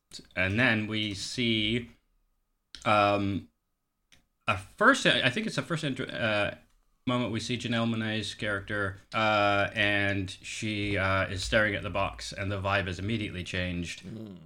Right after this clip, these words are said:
Speaker 1: It's quite a desolate apartment instead of rich la-, rich lavish stuff, and then she proceeds to open the box very efficiently, um,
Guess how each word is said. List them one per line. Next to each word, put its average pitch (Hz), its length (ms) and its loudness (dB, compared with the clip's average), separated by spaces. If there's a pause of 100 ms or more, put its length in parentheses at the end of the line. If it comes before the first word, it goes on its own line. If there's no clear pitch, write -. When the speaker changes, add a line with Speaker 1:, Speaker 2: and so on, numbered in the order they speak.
Speaker 1:
It's - 340 -8
quite 101 360 0
a 98 60 2
desolate 90 380 -2
apartment 135 600 4 (480)
instead 95 260 -2
of 95 100 -2 (480)
rich 95 180 -6
la-, 87 300 0
rich 90 220 -6
lavish 85 260 -2
stuff, - 420 -2 (680)
and 131 240 6
then 117 140 4
she 120 140 -2
proceeds 113 440 -4
to 107 100 -6
open 101 280 -2
the 95 60 0
box - 340 -2
very 85 280 -4
efficiently, 104 720 -2 (640)
um, 107 580 4